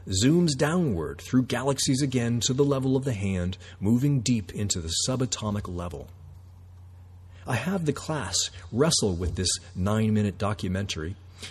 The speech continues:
and its two dialectical truths. One, the Copernican principle that we are not special in the universe. And two, the astonishing realization that entire universes exist within our very special bodies.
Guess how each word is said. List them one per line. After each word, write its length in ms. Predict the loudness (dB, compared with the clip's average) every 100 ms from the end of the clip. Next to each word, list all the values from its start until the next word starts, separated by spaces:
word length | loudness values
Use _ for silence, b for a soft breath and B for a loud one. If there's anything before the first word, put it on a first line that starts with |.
| -4
and 80 |
its 160 | -2 0
two 260 | 2 4 4
dialectical 640 | 4 2 0 -2 -4 -4
truths. 680 | -2 0 0 0 -4 -6 -6 -14 -20 -20 -20 -20 -6
One, 420 | 0 2 4 0 B -6
the 80 | 0
Copernican 600 | 0 2 2 4 2 2
principle 520 | 2 2 0 -2 -2
that 140 | 0
we 160 | 4 4
are 80 | 4
not 240 | 2 0
special 460 | -2 -2 -4 -4 -6
in 160 | -6
the 80 | -4
universe. 640 | -4 -4 -6 -6 -6 -6 -10 -20 -20 -20 -20 B -4
And 220 | -2 2 6
two, 320 | 6 6 2 B -4
the 100 | 0
astonishing 600 | 2 0 0 -2 0 2
realization 800 | 4 4 2 0 -2 -2 -4 -6 -10 -20 B -4
that 120 | -2
entire 520 | 0 -2 -2 0 0
universes 800 | 0 2 4 4 2 -2 -4 -4
exist 540 | -2 -2 0 0 -2
within 240 | -4 -4 -2
our 240 | -4 -4 -6
very 360 | 0 2 2
special 420 | 0 -2 -6 -6 -6
bodies. 600 | -4 -6 -8 -10 -12